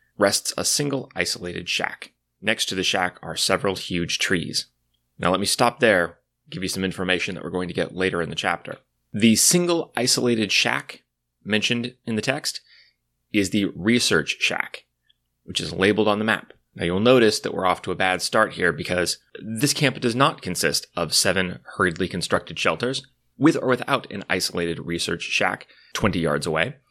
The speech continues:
This camp, per the map that you are hopefully looking at, consists of twenty-three buildings, assuming that those circular things on the left are buildings and not giant sand dollars, which is what they look like. These twenty-three buildings are not arranged in a circle. No subset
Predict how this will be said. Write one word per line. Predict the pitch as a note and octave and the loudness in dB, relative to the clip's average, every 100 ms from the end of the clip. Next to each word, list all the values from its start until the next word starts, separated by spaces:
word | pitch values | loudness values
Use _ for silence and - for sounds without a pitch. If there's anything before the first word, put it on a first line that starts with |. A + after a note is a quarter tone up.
| _ _ | _ _
This | - D3 - | 0 2 2
camp, | A2 G2+ - _ | -2 -4 -6 _
per | - B2 | 4 4
the | G#2 | 4
map | G#2+ G2+ D#2+ - - | 2 2 0 -4 -20
that | - - | -6 -2
you | D#2+ | 4
are | D#2 | 4
hopefully | F#2+ - - D#2 | 2 -2 -2 -2
looking | E2+ F#2+ F#2+ | -2 -2 0
at, | A2+ - _ | 0 -4 _
consists | - A2+ C3+ C3 | 0 4 4 4
of | G#2 | -2
twenty-three | - C3+ C3 A2+ - E3+ E3+ | 2 2 2 -2 0 2 2
buildings, | D#2+ D2+ F2+ C#3 - _ | 2 2 0 -2 -6 _
assuming | - - C#3 | -2 4 4
that | A#2+ G#2+ | 4 0
those | G#2+ G2+ | -2 2
circular | A#2 - G2+ | 0 2 4
things | F#2+ F#2+ F2 | 4 2 0
on | F2+ | 0
the | F#2 | 0
left | F#2 F2 - _ _ - | 0 -2 -6 _ _ 2
are | A2+ | 4
buildings | G2+ E2+ C#2+ C2+ - _ - | 4 2 0 -8 -16 _ -6
and | G2 | 0
not | F#2 F2+ | 2 0
giant | - F#2 F2+ | -2 -2 -2
sand | - G2 F2 | -2 0 0
dollars, | D#2 E2 E2 | -2 -4 -4
which | - F#2+ | -4 -4
is | |
what | F2 F#2 | 0 0
they | A2+ | 2
look | F2 - | 0 0
like. | C#2 E2+ - _ - _ _ _ _ _ _ | -4 -4 -12 _ -20 _ _ _ _ _ _
These | - D#3 | 0 2
twenty-three | - G3 F3 D#3+ | 4 2 4 4
buildings | C#3+ C#3 C3+ C3 A#2+ - _ _ | 6 6 6 4 0 -4 _ _
are | A#2+ | 0
not | C3 D#3+ | 4 4
arranged | D3 B2 A2 G2 | 4 2 0 -2
in | |
a | F#2 | -2
circle. | - F2 G#2 G2+ _ _ - | 2 2 2 -2 _ _ -4
No | A2 B2+ | 4 4
subset | A#2 - C#3+ C3 - A2 | 4 4 4 2 -2 -2